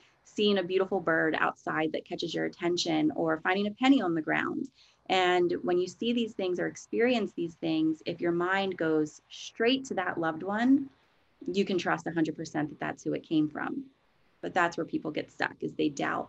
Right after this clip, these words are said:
they chalk it up to coincidence, or they're not present enough to recognize when these things are showing up.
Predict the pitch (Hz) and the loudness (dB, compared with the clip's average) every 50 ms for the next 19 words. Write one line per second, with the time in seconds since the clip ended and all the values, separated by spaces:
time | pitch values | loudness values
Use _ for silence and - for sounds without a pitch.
0 | - _ - 160 - - 160 156 - 160 151 143 - - - - - 156 160 147 | -10 _ -8 -6 -4 -4 -6 -6 -4 -6 -6 -6 -8 -14 -20 -10 -4 -2 0 0
1 | 143 - 139 147 143 143 143 143 - _ _ - _ _ _ 165 165 160 156 151 | 0 -2 -4 -2 -2 -2 -2 -4 -6 _ _ -20 _ _ _ -2 0 2 2 2
2 | 147 147 - - - _ _ _ _ _ _ _ - - 214 208 - 185 160 - | 2 0 -2 -4 -8 _ _ _ _ _ _ _ 0 2 2 2 4 2 2 2
3 | 156 156 147 147 143 - - - 151 156 147 143 156 147 156 151 139 143 147 - | 2 2 2 0 -4 -6 -8 -4 0 0 0 0 0 -2 -2 -2 -2 -2 -4 -2
4 | - 147 143 147 139 - 139 139 - - - - 151 147 143 151 - - - - | -2 -2 -2 -2 -4 -2 -2 -2 -2 -4 -6 -4 -4 -2 -2 0 -2 -2 -2 -4